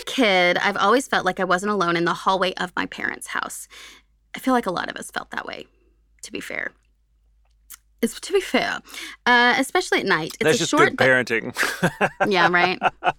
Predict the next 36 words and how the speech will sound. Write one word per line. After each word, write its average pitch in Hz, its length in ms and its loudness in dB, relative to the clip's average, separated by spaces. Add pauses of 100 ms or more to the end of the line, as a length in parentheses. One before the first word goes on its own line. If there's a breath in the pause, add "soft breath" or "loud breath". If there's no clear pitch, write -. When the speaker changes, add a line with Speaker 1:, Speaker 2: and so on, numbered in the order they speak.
(180)
Speaker 1:
You 208 80 2
don't 196 100 4
wanna 202 140 4
come 208 140 2
out 202 120 6
of 202 60 2
your 202 100 2
room. 190 340 0
That's 185 180 -2
always 185 360 4
terrifying. 190 640 -2 (600 loud breath)
Uh, 180 760 2
it's 226 140 -2
a 262 60 2
short 330 380 2
but 214 220 0
relatively 196 580 0
dark 170 360 2
hallway. 247 640 0
So - 220 -4
there's 359 200 -4
that. - 300 -4 (600 loud breath)
I 240 60 2
had 320 140 4
an 403 100 4
operation 196 560 2
nine 185 260 4
years 175 220 0
ago. - 220 -10 (120)
When 185 160 2
I 175 80 0
came 247 460 2
back 226 320 4
home 220 500 2
after 190 300 -4
that, 226 400 2